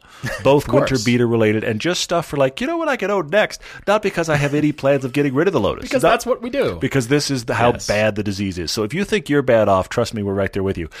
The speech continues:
Speaker 2: So there's really no decisions yet on winter beater, probably because we're talking about well less than ten grand, maybe probably close to five grand. So we're gonna do that five grand scenario of what's out there, not what do I want,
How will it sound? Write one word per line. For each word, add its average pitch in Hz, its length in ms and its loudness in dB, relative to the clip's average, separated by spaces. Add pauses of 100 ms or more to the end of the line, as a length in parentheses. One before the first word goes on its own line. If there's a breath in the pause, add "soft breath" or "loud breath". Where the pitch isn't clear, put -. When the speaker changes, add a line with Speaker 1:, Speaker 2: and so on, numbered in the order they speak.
(320 loud breath)
Speaker 2:
So 131 360 0
there's 123 260 0
really 156 200 -2
no 120 160 0
decisions 107 380 -4
yet 104 120 0
on 95 140 -4
winter 92 160 -4
beater, 95 260 -4
probably 165 380 -2
because 95 500 -4
we're 95 100 -6
talking 117 380 -4
about 85 440 -6
well 104 260 -2
less 95 240 -4
than 87 160 -12
ten 92 200 -10
grand, 82 340 -8
maybe 85 200 -10
probably 85 260 -8
close 80 240 -10
to 78 100 -12
five 85 400 -6
grand. 117 400 -4
So 101 120 -4
we're 90 120 -4
gonna 92 160 -6
do 92 160 -8
that 85 180 -6
five 90 300 -4
grand 95 260 -6
scenario 82 480 -6
of 82 260 -8 (420 loud breath)
what's 110 300 -2
out 131 280 0
there, 76 400 -6
not 98 260 -4
what 98 180 -4
do 82 80 -6
I 85 100 -4
want, 85 520 -6